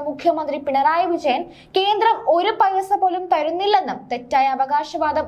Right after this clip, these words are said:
ഉന്നയിക്കുകയാണെന്നും പ്രതികരിച്ചു. കണക്കുകൾ സഹിതം വളരെ ഉത്തരവാദിത്തത്തോടെയാണ് കേന്ദ്ര ആഭ്യന്തരമന്ത്രി പ്രസ്താവന നടത്തിയത്. അത് നിഷേധിക്കണമെങ്കിൽ കണക്കുകൾ നിഷേധിക്കണം. അത് ചെയ്യാതെ ജനങ്ങൾക്ക് മുൻപിൽ പച്ച നുണ പറയുകയായിരുന്നു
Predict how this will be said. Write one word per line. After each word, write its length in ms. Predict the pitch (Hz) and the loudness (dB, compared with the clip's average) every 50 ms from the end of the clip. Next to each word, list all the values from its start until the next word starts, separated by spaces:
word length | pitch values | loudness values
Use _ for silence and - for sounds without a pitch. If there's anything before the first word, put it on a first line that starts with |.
| - 254 | -4 -6
ഉന്നയിക്കുകയാണെന്നും 920 | 269 277 294 311 330 311 359 320 339 330 311 294 311 349 370 294 269 - - | -6 -4 -4 -4 -2 0 2 2 4 4 2 0 0 0 -2 -2 -2 -2 -2
പ്രതികരിച്ചു. 520 | 254 233 226 220 214 190 196 196 196 214 - - - - - - - - - - - | -4 -4 -2 -2 -2 -2 -4 -4 -4 -6 -6 -8 -10 -16 -18 -20 -20 -20 -10 -2 -2
കണക്കുകൾ 380 | - 320 320 320 339 285 302 311 311 320 | -2 -2 0 -2 0 0 0 0 0 0
സഹിതം 280 | 311 277 302 294 302 302 302 | -2 -2 0 -2 -2 0 2
വളരെ 220 | 302 294 294 285 - - | 2 2 2 2 0 0
ഉത്തരവാദിത്തത്തോടെയാണ് 1120 | - - 349 339 330 330 320 330 330 339 339 330 330 320 311 320 330 330 302 277 262 330 381 - - - - - | 0 2 2 2 4 2 0 0 0 -2 0 2 2 2 4 4 2 2 0 0 -2 -2 -4 -6 -12 -8 -2 -2
കേന്ദ്ര 260 | 403 403 370 403 392 370 370 | 0 0 2 0 0 0 0
ആഭ്യന്തരമന്ത്രി 600 | 349 330 359 370 - 392 349 349 349 339 311 226 - - 269 | -2 -4 -4 -2 -2 -2 0 -2 -4 -4 -4 -6 -6 -2 -2
പ്രസ്താവന 540 | 285 285 285 - - 320 330 330 330 294 277 247 | -2 -2 -2 -2 0 0 0 0 -2 -4 -2 -2
നടത്തിയത്. 380 | 214 214 214 - 233 226 220 247 - - - - - _ - - - - - | -4 -4 -4 -2 -2 0 0 0 -2 -2 -10 -20 -20 _ -20 -20 -10 -2 0
അത് 100 | 381 480 494 427 | 0 2 2 2
നിഷേധിക്കണമെങ്കിൽ 880 | 381 370 - 359 381 392 302 392 381 - 427 403 403 - - 285 233 - - - - | 0 0 2 0 0 0 0 -2 0 2 2 2 2 0 0 -2 -2 -4 -4 -4 -4
കണക്കുകൾ 420 | 294 277 285 285 - 330 262 294 320 285 269 | -2 -2 -2 -2 -2 2 2 2 0 0 -6
നിഷേധിക്കണം. 600 | 262 262 - 277 240 208 - - 220 233 208 - - - - - - - | -8 -4 0 0 0 0 0 -2 -2 -2 -2 -4 -6 -14 -14 -6 0 2
അത് 100 | 262 302 277 262 | 2 2 4 2
ചെയ്യാതെ 400 | 320 302 311 349 359 349 277 302 349 - - - - - 254 | 2 4 4 2 2 4 2 2 0 0 -4 -10 -6 0 2
ജനങ്ങൾക്ക് 480 | 311 381 403 427 453 453 453 466 466 453 403 | 2 4 4 2 4 2 2 2 2 0 0
മുൻപിൽ 280 | 440 403 370 311 359 427 - - | 0 0 2 2 2 2 2 2
പച്ച 300 | 370 339 339 339 - - - 415 381 | 0 0 0 -2 -4 -2 -2 0 0
നുണ 160 | 370 359 370 381 381 370 | 0 0 0 -2 0 2
പറയുകയായിരുന്നു 760 | 330 302 302 302 330 339 311 370 370 339 311 311 311 269 | 2 2 2 2 0 0 2 2 2 2 2 0 -2 -4